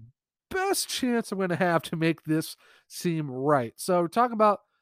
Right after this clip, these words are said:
number one, off the rip, Sebastian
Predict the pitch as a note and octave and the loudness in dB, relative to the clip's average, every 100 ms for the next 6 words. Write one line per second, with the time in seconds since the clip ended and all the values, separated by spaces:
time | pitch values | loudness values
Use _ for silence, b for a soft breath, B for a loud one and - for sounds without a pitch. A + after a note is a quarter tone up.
0 | _ _ _ F3+ A#3+ G#3+ F#3+ F#3 F#3 - | _ _ _ -4 -2 0 0 -2 -4 2
1 | G3 G3 - E3+ F3 E3 - - C#3 - | 2 2 0 0 2 2 0 -6 -6 -2
2 | D#3+ F3 F3+ - F#3 F3+ E3+ | 2 2 0 -4 -4 -4 -4